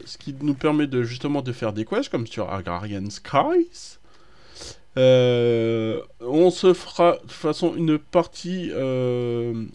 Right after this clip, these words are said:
comment, entre, euh, monsieur et moi, tout simplement, et on pourra commencer par exemple à faire nos, nos quests directement. Euh, party name, je marque quoi ?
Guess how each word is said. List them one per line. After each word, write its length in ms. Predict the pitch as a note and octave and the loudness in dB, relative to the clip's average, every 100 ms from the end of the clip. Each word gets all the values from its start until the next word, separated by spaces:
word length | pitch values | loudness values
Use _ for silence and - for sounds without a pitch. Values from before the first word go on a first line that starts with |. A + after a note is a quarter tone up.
| - | -14
comment, 260 | C#3 C3 B2+ - - - | -10 -8 -10 -16 -20 -14
entre, 360 | E3+ C3 C3 C#3+ | -8 -8 -6 -4
euh, 880 | C3 B2 A#2 A#2 A2+ A2 G#2+ G2+ G#2 G#2 G#2+ G#2+ G#2 - - | 0 2 2 0 -2 -4 -6 -8 -10 -10 -12 -12 -14 -16 -10
monsieur 340 | A2+ A2+ C3+ | -8 -4 -2
et 60 | A#2 | 0
moi, 220 | C3 E4 - - - - - - - - - - - - - - - - | 0 0 -4 -20 -20 -20 -20 -20 -20 -20 -20 -20 -20 -20 -20 -20 -20 -18
tout 120 | A2 | -10
simplement, 440 | - G2+ G#2 A#2 - - - - - | -8 -6 -6 -6 -8 -18 -20 -20 -8
et 80 | C#3 | -4
on 160 | C3+ | -4
pourra 240 | B2+ B2+ C3+ | 0 0 0
commencer 420 | C3+ A#2+ B2 - | 0 -2 -4 -6
par 140 | B2 | -4
exemple 320 | A2 C3 B2+ G#2+ | -4 -6 -8 -10
à 60 | |
faire 180 | - C3 | -8 -6
nos, 320 | A2+ G#2+ G#2 | -6 -6 -6
nos 140 | G#2+ G2+ | -6 -8
quests 380 | - C3+ - A2+ | -8 -10 -8 -10
directement. 520 | A2 B2+ B2+ B2+ B2+ - - - - - | -8 -6 -8 -10 -14 -16 -20 -20 -14 0
Euh, 840 | B2 B2+ B2+ B2 B2 B2 A#2+ B2 B2 - | 2 4 4 2 0 0 0 -2 -4 -2
party 320 | - - E3+ | -4 -2 -4
name, 400 | C#3+ C3 A#2+ F#2+ - - - - - B2 - | -2 -4 -4 -8 -12 -20 -20 -20 -20 -20 -20
je 160 | - - | -16 -12
marque 300 | A2+ - B2 | -12 -8 -10
quoi ? 200 | B2 | -8